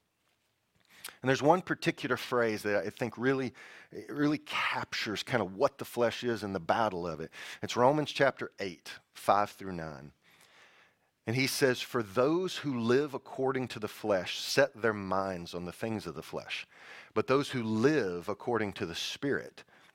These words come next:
set their minds on the things of the Spirit. For to set the mind on the flesh is death, but to set the mind on the Spirit is life and peace." For the mind that is set on the flesh is hostile to God, for it does not submit to God's law. Indeed, it cannot.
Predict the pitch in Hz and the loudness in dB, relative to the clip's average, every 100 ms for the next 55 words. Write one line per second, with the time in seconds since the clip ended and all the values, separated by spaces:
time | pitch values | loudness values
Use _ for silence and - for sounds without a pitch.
0 | - - 123 - 113 107 95 98 95 95 | -8 4 4 4 0 4 2 2 -4 -6
1 | 95 - 95 90 85 - - 127 - - | -6 -6 -6 -6 -8 -8 -6 -6 -8 -12
2 | _ - - - - - - 135 117 - | _ -20 -20 -20 -20 -8 2 4 4 2
3 | 165 175 - 143 120 117 123 107 104 - | 2 2 2 2 4 4 2 -2 -4 -4
4 | 120 107 98 92 80 71 90 71 - - | 2 2 2 -6 -10 -8 -8 -8 -12 -20
5 | - _ _ - - 120 117 - 139 131 | -20 _ _ -4 0 0 0 2 4 2
6 | - 113 107 107 107 98 90 95 - - | 0 0 2 2 0 -4 -6 -6 -8 -8
7 | - 98 87 - 87 78 82 90 104 - | -4 -2 -2 -6 -8 -4 0 2 0 -4
8 | - 95 82 - - 110 - - - - | -10 -8 -8 -10 -12 -14 -12 -14 -16 -20
9 | - - - - - 113 98 101 113 139 | -20 -20 -20 -8 -2 0 4 8 8 6
10 | 151 127 117 113 - 123 110 107 101 95 | 2 0 0 -2 2 2 2 -2 -2 -6
11 | - 101 85 - 95 90 - 120 101 - | -2 0 0 -4 -6 -6 0 2 2 -2
12 | - 78 - 80 78 - - - 101 92 | -10 -12 -10 -10 -10 -12 -14 -4 -2 -2
13 | 90 90 127 123 123 110 - - 98 90 | 2 6 6 4 0 0 0 -10 -10 -6
14 | 92 - - 87 82 85 101 117 87 - | -6 -6 -10 -6 -6 -6 -2 0 0 -4
15 | 95 98 107 110 113 - - - 135 143 | -8 -6 -4 -2 -4 -4 -10 -8 -6 -6
16 | 80 - - - | -8 -14 -18 -20